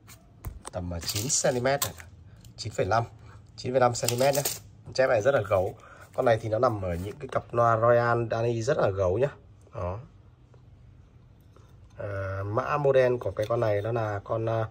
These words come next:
à, Vifa D T hai mươi nhá các bác nhá. À, D gạch ngang, à, D, à, hai mươi, à, T D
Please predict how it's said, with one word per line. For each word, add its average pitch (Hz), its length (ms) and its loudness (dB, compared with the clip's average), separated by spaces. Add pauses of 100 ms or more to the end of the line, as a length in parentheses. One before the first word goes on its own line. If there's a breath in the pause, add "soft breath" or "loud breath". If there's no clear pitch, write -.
(520 loud breath)
à, 98 200 -6 (1800)
Vifa 127 460 2
D 127 40 4 (180)
T 131 240 8
hai 123 120 0
mươi 127 340 4
nhá 127 80 0
các 131 80 -8
bác 135 80 0
nhá. 135 100 0 (400 loud breath)
À, 117 120 -4
D 139 320 10
gạch 120 120 2
ngang, 131 320 4 (240)
à, 120 180 0
D, - 20 8 (240)
à, 135 220 8 (100)
hai 139 160 2
mươi, 143 260 4 (500 loud breath)
à, 123 180 -4 (100)
T - 40 2
D 139 100 8